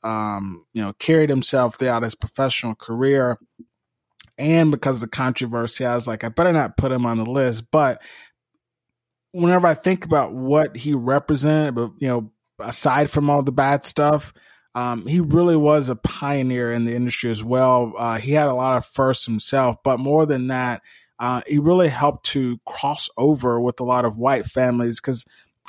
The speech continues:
I mean, I can't, I can't think of a, of a white person who didn't love the Cosby Show.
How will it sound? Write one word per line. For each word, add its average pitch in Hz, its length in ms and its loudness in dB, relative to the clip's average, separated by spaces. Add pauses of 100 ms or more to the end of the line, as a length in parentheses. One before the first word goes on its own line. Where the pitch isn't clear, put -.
I 160 100 0
mean, 165 120 6
I 175 80 4
can't, 175 300 0
I 165 100 2
can't 165 260 0
think 180 220 2
of 139 140 4
a, 131 180 2 (220)
of 120 100 -2
a 123 80 0
white 135 340 0
person 135 400 0
who 131 280 0
didn't 131 360 0
love 135 300 2
the 107 80 -6
Cosby 135 480 0
Show. 110 500 0